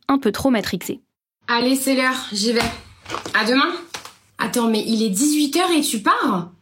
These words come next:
Speaker 2: En fait, tu fais juste le strict minimum, quoi. T'es en train de faire une démission silencieuse. Mais tu sais, moi, sur mon contrat, c'est écrit que je finis à dix-huit heures, hein. J'ai fait mon travail comme c'est écrit dans mon contrat. Pas moins. Selon ma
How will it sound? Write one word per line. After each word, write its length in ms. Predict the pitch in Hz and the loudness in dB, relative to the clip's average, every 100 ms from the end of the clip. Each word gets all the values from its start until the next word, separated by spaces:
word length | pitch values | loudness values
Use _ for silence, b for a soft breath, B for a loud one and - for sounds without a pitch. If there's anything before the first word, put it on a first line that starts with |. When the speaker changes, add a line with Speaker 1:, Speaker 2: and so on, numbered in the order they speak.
| - | -6
Speaker 2:
En 80 | 185 | 0
fait, 180 | 254 - | 0 0
tu 220 | - 180 | -2 -2
fais 180 | 180 170 | 0 0
juste 320 | 208 269 190 | 0 -2 -2
le 100 | 175 | -4
strict 440 | - - 262 - | -4 -2 -2 2
minimum, 520 | 233 202 190 440 359 | 2 4 4 4 4
quoi. 280 | - 185 - | 2 0 0
T'es 140 | - 208 | 0 0
en 100 | 175 | 2
train 220 | - 285 | 2 0
de 40 | |
faire 200 | - 214 | 2 0
une 280 | 190 185 156 | 2 0 0
démission 460 | - 214 202 202 269 | 2 2 2 2 0
silencieuse. 800 | - 208 269 - 302 240 175 - B B 214 | 2 2 2 2 2 2 0 -6 B B 0
Mais 140 | 214 | 0
tu 120 | 214 | 0
sais, 180 | 226 403 | 0 2
moi, 120 | 311 | 2
sur 120 | 247 | 2
mon 160 | 214 202 | 0 0
contrat, 240 | 208 202 403 | 0 0 0
c'est 100 | 262 | 2
écrit 200 | 233 339 | 2 2
que 40 | - | 2
je 60 | |
finis 160 | 311 240 | 2 2
à 80 | 190 | 2
dix-huit 340 | 190 196 202 | 0 0 0
heures, 160 | 480 285 | 2 2
hein. 220 | 262 - - | 0 -2 -6
J'ai 200 | 175 190 | -2 0
fait 160 | 220 240 | 2 4
mon 100 | 269 | 2
travail 500 | - 202 196 262 - | 2 2 2 2 2
comme 180 | 269 | 2
c'est 200 | 269 247 | 2 2
écrit 380 | 202 - 196 220 - | 0 -2 -4 -4 -2
dans 180 | 190 254 | 2 4
mon 160 | 277 | 4
contrat. 400 | 269 240 - 165 - | 2 0 0 -2 0
Pas 160 | 226 214 | 2 4
moins. 400 | 262 381 339 - - | 4 4 2 -4 -10
Selon 440 | - 269 247 254 214 | 0 2 4 2 4
ma 320 | 208 302 | 4 4